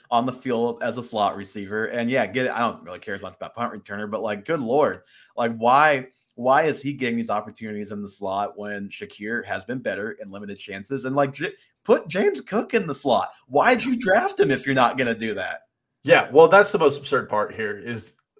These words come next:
Speaker 2: you know, the Chiefs used a first round pick on C E H and then no
Speaker 1: Mm-hmm.
Speaker 2: longer doubled down on the running back position. Brandon Beane, who's a smart G M, is, like, tripling down on, like, "We need a pass catching running back."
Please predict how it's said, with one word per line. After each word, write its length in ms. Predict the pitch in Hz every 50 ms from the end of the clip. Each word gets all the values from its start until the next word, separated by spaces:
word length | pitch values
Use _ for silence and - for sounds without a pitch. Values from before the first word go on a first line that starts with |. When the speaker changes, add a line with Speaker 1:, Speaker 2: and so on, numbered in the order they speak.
| 127 120 117 _
Speaker 2:
you 120 | 143 156 160
know, 80 | 160
the 80 | 143 139
Chiefs 420 | 135 - - 196 214 202 - - _ _ _ _ _
used 280 | 120 127 127 117 110 120
a 40 |
first 300 | 110 - 131 123 113 -
round 220 | - 120 113 101 -
pick 260 | 113 107 107 107 - -
on 160 | 110 113 110
C 240 | - - 120 110 101
E 20 | 104
H 360 | 107 107 104 - - - _ -
and 140 | 131 127 120
then 220 | 123 117 110 104
no 120 | 110 117 117
Speaker 1:
Mm-hmm. 100 | 117 113
Speaker 2:
longer 300 | 113 110 117 110 113 107
doubled 360 | - 117 107 107 117 104 -
down 320 | 110 104 110 113 113 110
on 120 | 95 110 107
the 80 | 101
running 200 | 95 104 113 117
back 220 | 107 107 113 110 -
position. 480 | - 120 117 110 - 120 120 117 117 _ _ _ _ _ _ _ _ - - _ _
Brandon 480 | 127 113 - 147 156 180 190 160 131
Beane, 240 | 107 131 127 123 110
who's 180 | 107 104 101 95
a 60 | 98
smart 360 | - - - 117 117 113 -
G 200 | - 117 110 104
M, 140 | 104 101 95 -
is, 140 | 117 113 110
like, 160 | 110 107 -
tripling 420 | - - 139 139 135 127 117 107
down 300 | 107 113 107 107 104 101
on, 100 | 104 101
like, 200 | 101 104 104 -
"We 120 | 117 113 107
need 240 | 104 104 107 104
a 40 | 101
pass 280 | - - 113 110 104 -
catching 300 | - 110 101 - 107 101
running 240 | 101 104 104 101 101
back." 260 | - 104 104 101